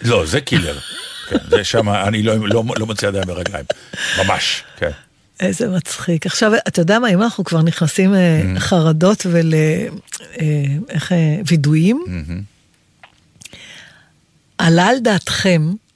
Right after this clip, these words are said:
Speaker 2: אולי זה לא פייר שאני מתקילה אותך בשידור עם השאלה הזאת.
Speaker 1: אוקיי. את מתקילה אותי תמיד עם שאלות
Speaker 2: כן,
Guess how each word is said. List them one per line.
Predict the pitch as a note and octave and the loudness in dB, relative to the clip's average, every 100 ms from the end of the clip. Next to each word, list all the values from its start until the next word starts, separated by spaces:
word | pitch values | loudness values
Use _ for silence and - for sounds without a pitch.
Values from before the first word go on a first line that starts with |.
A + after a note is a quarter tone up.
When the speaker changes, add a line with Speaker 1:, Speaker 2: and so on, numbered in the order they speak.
| G#3+ - | -8 -2
Speaker 2:
אולי | G3+ A3+ | 2 4
זה | B3+ A#3+ | 4 2
לא | A#3 | 2
פייר | - G#3 | 0 0
שאני | F#3+ G#3 | 0 2
מתקילה | F3+ E3+ - F3 F3+ | 2 2 0 0 2
אותך | G3+ - E3+ | 0 0 -2
בשידור | E3 - D#3+ F3 F3+ | -2 -2 0 2 2
עם | E3+ | 2
השאלה | E3 - D3 D#3+ | 0 0 0 2
הזאת. | G#3 A3+ C4+ | 2 2 0
Speaker 1:
אוקיי. | F#3+ - - D#2 C3+ - - - - | -2 -6 -6 -8 -8 -12 -18 -18 -8
את | - | -4
מתקילה | A#2 G#2 - G#2+ | -2 0 2 2
אותי | A#2 C3+ | 2 0
תמיד | A2 A2 C3+ | 0 -2 -2
עם | C#3 | -2
שאלות | - G2+ | -2 0
Speaker 2:
כן, | G2+ | 0